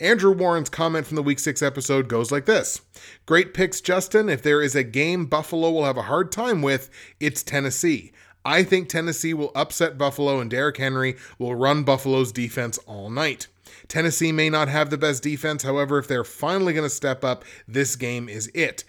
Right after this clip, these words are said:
I'm counting on a tough football game to watch. We'll see how it plays out. Good luck this week, buddy. Let's hope we get a second straight double-digit win this week." Well, I'm close. Buffalo's gonna have to win for me to get double digits straight up. But man,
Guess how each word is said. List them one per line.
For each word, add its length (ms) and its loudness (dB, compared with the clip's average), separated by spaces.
I'm 160 -8
counting 380 0
on 100 0
a 60 -2
tough 240 -2
football 420 0
game 220 -4
to 80 -2
watch. 500 -2
We'll 100 -8
see 160 2
how 160 6
it 120 -2
plays 260 0
out. 300 4
Good 180 4
luck 220 4
this 180 0
week, 200 0
buddy. 260 4
Let's 200 0
hope 200 -2
we 60 0
get 140 2
a 60 0
second 360 -2
straight 340 0
double-digit 600 -2
win 320 -6
this 240 0
week." 340 -6
Well, 160 4
I'm 100 2
close. 600 2
Buffalo's 520 4
gonna 180 0
have 180 2
to 60 -2
win 320 2
for 140 -4
me 100 -2
to 100 -2
get 180 0
double 220 0
digits 400 -4
straight 300 0
up. 260 0
But 140 -8
man, 400 0